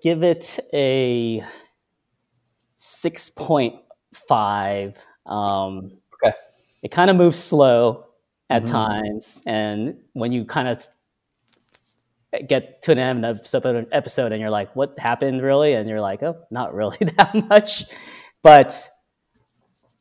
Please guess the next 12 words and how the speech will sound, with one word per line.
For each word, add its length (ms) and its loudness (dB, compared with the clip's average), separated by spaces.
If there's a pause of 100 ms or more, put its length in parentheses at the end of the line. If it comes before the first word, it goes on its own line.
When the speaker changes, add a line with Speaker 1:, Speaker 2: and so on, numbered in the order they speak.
(880)
Speaker 1:
the 100 6
themes 340 6
are 120 12
intriguing 460 6
to 60 2
me. 480 -2
Not 160 6
a 40 8
lot 180 10
of 80 0
shows 640 -2
really 480 -2